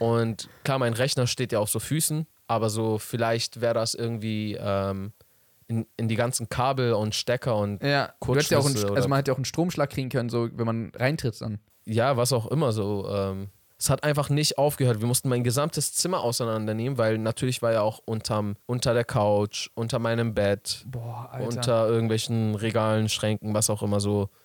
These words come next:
Speaker 1: Die ganze Zeit so zu dritt, einfach so mit Handtüchern.
Speaker 2: Und bist
Speaker 1: Oh.
Speaker 2: du aber, bist du wach geworden wegen Summon oder wegen dem Geräusch von dem Platzen?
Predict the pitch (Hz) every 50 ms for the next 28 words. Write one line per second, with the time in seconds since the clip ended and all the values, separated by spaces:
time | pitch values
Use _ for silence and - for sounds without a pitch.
0 | _ _ - - 135 127 139 156 160 - - 156 147 143 - 139 127 - - 139
1 | 120 - 135 - 135 139 139 - - - 123 127 127 131 117 - 131 120 117 120
2 | - - - 135 135 139 - 127 120 - - 123 110 113 120 117 - _ _ _
3 | - - - - - - 165 170 160 - 135 139 127 120 117 233 214 190 - -
4 | - 139 170 - - 208 175 143 139 156 - - - 196 160 175 175 180 180 180
5 | 175 160 - _ - 131 135 135 120 117 - - - 139 180 269 285 294 247 226
6 | 196 165 175 165 160 160 143 147 139 131 127 120 95 - - 127 123 127 131 139
7 | 139 - - 131 123 120 117 - - 123 117 - - - 90 80